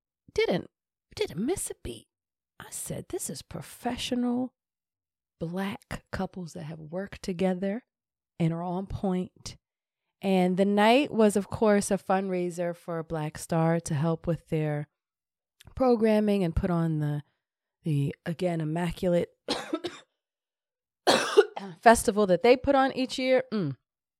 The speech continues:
Um, and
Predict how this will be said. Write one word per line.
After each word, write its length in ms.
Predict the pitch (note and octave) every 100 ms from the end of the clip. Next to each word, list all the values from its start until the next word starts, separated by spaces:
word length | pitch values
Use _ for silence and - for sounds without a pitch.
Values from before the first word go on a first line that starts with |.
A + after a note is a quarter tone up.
| _ _ _ - - -
Um, 560 | G#3+ G#3 G3+ F#3 F3+ F3 _ _ _ _ _ _ _ _ _ _
and 640 | G#3+ G#3+ G#3 G3+ F#3+ F#3 -